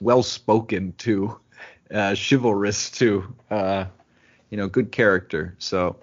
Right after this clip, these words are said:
she takes him to Noah's Ark, and they specialize in Hollywood animals. One thing I love that they didn't need to do is the R two D two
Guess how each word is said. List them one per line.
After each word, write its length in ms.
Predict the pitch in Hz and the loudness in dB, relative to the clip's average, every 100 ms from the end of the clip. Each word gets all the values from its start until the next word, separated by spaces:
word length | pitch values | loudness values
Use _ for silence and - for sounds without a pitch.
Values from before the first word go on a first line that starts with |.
| _ _ _ _ _ _ _ _ - | _ _ _ _ _ _ _ _ -8
she 120 | 139 | -2
takes 280 | 135 117 - | 0 0 0
him 80 | 110 | -6
to 120 | 107 | -4
Noah's 440 | 98 104 123 113 98 | 0 4 6 6 4
Ark, 380 | 69 - - _ _ _ _ - | 0 -4 -12 _ _ _ _ -8
and 160 | 90 107 | -4 0
they 120 | 196 | 0
specialize 680 | - 175 165 151 135 120 113 | 0 -2 0 0 2 2 0
in 80 | |
Hollywood 520 | 98 117 117 120 110 95 | -2 0 2 2 0 -2
animals. 680 | 87 87 85 80 85 - - _ _ _ _ _ _ _ - | -2 -4 -4 -6 -6 -8 -12 _ _ _ _ _ _ _ 0
One 240 | 127 180 | 2 2
thing 220 | 202 170 123 | 2 2 2
I 80 | |
love 720 | 92 90 95 90 82 82 - _ | 2 2 2 2 0 -6 -16 _
that 140 | 87 85 | -8 -6
they 100 | 87 | -2
didn't 260 | 92 82 | -2 -2
need 180 | 85 82 | -4 -6
to 80 | 85 | -8
do 440 | - 82 82 - - _ - | -4 -2 -2 -4 -12 _ -2
is 200 | 92 82 | -2 2
the 120 | 95 | 4
R 160 | 87 87 | 4 2
two 240 | - 85 | 0 -4
D 220 | 90 87 | 0 -2
two 360 | 87 90 82 | 0 -2 -2